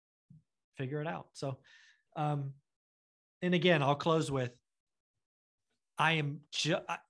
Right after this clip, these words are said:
I'm, I feel great for everybody who helped me dye my hair purple, right? Thank you, Dion.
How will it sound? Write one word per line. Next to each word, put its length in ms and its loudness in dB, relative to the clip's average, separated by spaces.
I'm, 320 2
I 120 4
feel 240 2
great 540 2
for 180 -4
everybody 500 4
who 260 0
helped 300 0
me 140 4
dye 220 4
my 160 6
hair 160 6
purple, 460 -2
right? 240 0
Thank 200 4
you, 80 6
Dion. 360 4